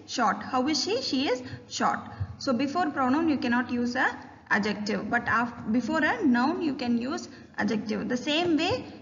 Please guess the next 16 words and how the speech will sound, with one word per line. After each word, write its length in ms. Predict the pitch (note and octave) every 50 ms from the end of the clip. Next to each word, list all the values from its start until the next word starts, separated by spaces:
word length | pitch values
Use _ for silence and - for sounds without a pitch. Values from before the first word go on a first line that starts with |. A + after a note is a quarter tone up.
| - -
you 140 | D4 C#4+ C#4+
can 200 | D4 C#4+ C4+ C4+
use 300 | C#4 D4+ F4 F#4 D4+ D4
nouns 460 | C4+ B3 B3 B3 C4 D4+ D4+ D4 C#4+
also. 480 | C4 A#3 A3 G#3+ - - A#3 F#3+ - - - - - - -
See, 360 | - - C4 B3+ C#4+ G#4 - - - - - -
the 160 | - A#3 C4 C4
sun 440 | - D#4 D#4 E4 F4 F#4 F#4 E4+
was 300 | C#4+ B3 B3 C4 C4+ -
bright. 500 | - A3+ G#3+ A3+ G#3+ G3 - - - - - - - - -
Instead 300 | C4 B3+ C4 B3 D4 C#4+
of 180 | D4 - C4 - - -
it, 320 | B3+ C#4 - - - - - - - - - - - - - - - - -
the 160 | C4 B3 B3
sun 440 | A#3+ A#3+ C4+ B3+ C4+ D4 D#4 D4 C4+
was 360 | C4+ C#4 F4 A#4+ - -